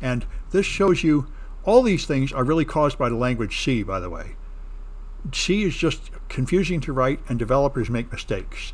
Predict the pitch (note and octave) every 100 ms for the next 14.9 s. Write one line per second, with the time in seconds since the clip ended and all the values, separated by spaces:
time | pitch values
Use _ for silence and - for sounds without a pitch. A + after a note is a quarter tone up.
0 | - A2+ C3+ C3+ C3+ - - A#2 A2+ G#2+
1 | - G2+ F2+ - - - - - - -
2 | - - - - - - - F3 C#3+ B2
3 | C#3 - - - - - - A2+ A2+ C3+
4 | C#3+ D3+ D3+ C3+ - G#2+ B2+ C3+ C#3+ C#3
5 | C3+ - C3+ A#2+ A#2 - G2 E2+ G#2+ G3
6 | - - - - - - - - G#2+ F#2+
7 | G2 - - - - - - - B2 A#2
8 | - A2 G2+ G2 - - G#2+ C#3 C#3+ C#3+
9 | D3+ D#3+ D#3+ E3 D3 - - - - -
10 | - - - - - - - - - -
11 | - - - - - - - - - -
12 | - - - A#2+ G2+ G2+ G2+ A2 G#2 G2
13 | F2+ F2+ A2 A#2+ A#2 A#2+ - - - -
14 | - - - - - - C#3+ A#2+ -